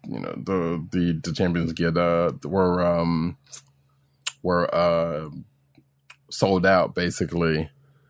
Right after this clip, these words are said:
And so, you know, a little, little, uh, flaring of the heads kinda comes up for about two seconds, and before Cradle, uh, kinda sorta in-, interrupts them.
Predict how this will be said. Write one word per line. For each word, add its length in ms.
And 300
so, 380
you 100
know, 240
a 80
little, 400
little, 340
uh, 180
flaring 420
of 100
the 80
heads 400
kinda 300
comes 300
up 140
for 120
about 260
two 140
seconds, 460
and 480
before 600
Cradle, 460
uh, 320
kinda 240
sorta 320
in-, 80
interrupts 460
them. 360